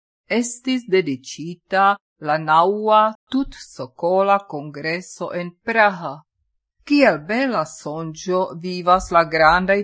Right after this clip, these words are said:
tagoj en la memoro do la tuta ĉeĥoslovaka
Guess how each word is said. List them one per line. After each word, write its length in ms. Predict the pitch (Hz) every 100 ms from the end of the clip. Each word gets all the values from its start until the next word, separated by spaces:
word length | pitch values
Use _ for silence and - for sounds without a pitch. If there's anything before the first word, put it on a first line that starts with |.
| 202
tagoj 540 | 147 151 156 175 175 170 -
en 100 | 175 160
la 60 |
memoro 760 | 151 151 143 147 160 175 185 190 202 -
do 240 | 160 175 160 160
la 80 | 151 151 -
tuta 420 | 214 240 - 233 226 226 -
ĉeĥoslovaka 1000 | 185 175 170 - 143 135 151 165 - 175